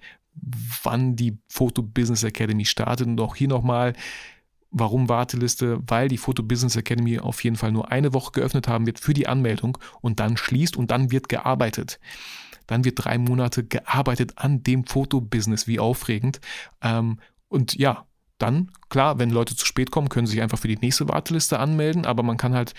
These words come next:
ich vergleiche das immer mit so einem Seminar in der Uni, man kann auch nicht einfach, äh, nach einem, zwei Monaten reinkommen und sagen, "Ey Leute, könnt ihr mich mal abholen, wo wir gerade stehen? Was habe ich verpasst? Äh, könnt ihr das einmal kurz zusammenfassen?" No way. So.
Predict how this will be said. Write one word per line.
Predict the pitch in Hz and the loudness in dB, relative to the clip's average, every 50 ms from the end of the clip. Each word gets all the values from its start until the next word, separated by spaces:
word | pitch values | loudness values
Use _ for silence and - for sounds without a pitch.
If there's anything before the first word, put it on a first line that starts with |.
| - - | -14 -4
ich | - | -2
vergleiche | - 113 117 120 117 | -2 0 0 0 0
das | 123 117 | 0 0
immer | - 127 123 117 | 0 0 0 0
mit | 117 107 | 0 0
so | - 120 | 0 0
einem | 117 113 | 0 2
Seminar | 113 110 117 117 113 110 113 117 120 | 2 2 2 2 2 2 2 2 2
in | 123 | 2
der | 120 113 113 | 2 2 2
Uni, | 123 131 165 185 180 185 - - - - - | 2 4 4 4 4 2 -4 -12 -18 -6 -4
man | 123 117 | -2 0
kann | - 120 | 0 0
auch | - 120 127 | 0 2 2
nicht | 135 120 123 | 0 0 0
einfach, | 113 120 117 - 123 120 120 113 - | -2 -2 0 0 0 0 0 -2 -4
äh, | - - 113 113 113 113 110 | -4 -4 -2 -2 0 0 0
nach | 113 117 - - | 0 -2 -2 -2
einem, | 120 117 117 113 120 - - | -2 0 0 0 -2 -2 -4
zwei | - - 113 110 | -2 0 2 2
Monaten | 120 123 120 117 - - 110 | 2 2 0 0 -2 -2 -2
reinkommen | 110 120 117 127 - 127 123 | 0 0 0 0 0 0 0
und | 120 | 0
sagen, | 113 123 120 127 | 0 0 0 0
"Ey | 127 147 | 0 0
Leute, | 151 143 143 | 0 0 0
könnt | 123 139 139 | 0 0 0
ihr | 139 | 2
mich | 139 127 | 2 2
mal | 135 - | 2 2
abholen, | 135 139 - 151 143 135 127 | 2 0 0 0 0 0 0
wo | 123 123 | 0 0
wir | 127 | -2
gerade | - - 117 117 - | -2 -2 -2 0 0
stehen? | - 151 156 170 175 - - - - | 0 2 2 2 2 2 -2 -8 -4
Was | - 123 - | -2 0 0
habe | 135 123 | 2 0
ich | 113 - | 0 -2
verpasst? | 127 117 - 127 131 131 - - - - - - - | -2 -2 0 0 0 0 -2 -4 -6 -12 -14 -12 -4
Äh, | - 123 120 | -4 -4 0
könnt | - 131 117 120 | 0 0 0 2
ihr | 120 117 | 0 0
das | 117 110 - | 0 0 0
einmal | 110 117 120 117 107 | 0 2 2 0 0
kurz | - 120 - - | 0 -2 -2 0
zusammenfassen?" | 117 117 104 107 107 - 107 - - 123 - - - - - - - | 0 0 0 0 -2 -2 -2 -2 -2 -2 -4 -6 -12 -20 -20 -8 -4
No | 104 101 104 107 113 113 107 107 - _ _ | 0 0 2 2 2 2 0 -4 -8 _ _
way. | - - - - - - - _ - - - - - - _ | -4 -4 -2 -4 -4 -8 -12 _ -20 -20 -20 -20 -20 -12 _
So. | - - - - | -4 -4 -2 -4